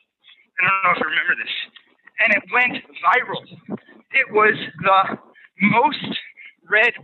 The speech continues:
post at the time that it, that Chalkbeat had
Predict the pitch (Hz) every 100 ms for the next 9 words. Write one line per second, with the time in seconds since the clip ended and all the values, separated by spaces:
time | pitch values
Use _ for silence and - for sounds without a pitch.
0 | - 262 196 143 - - - - - -
1 | - - 208 214 220 208 - 240 240 196
2 | 185 175 190 196 - 156 - - 208 175
3 | - 196 190 - 185 -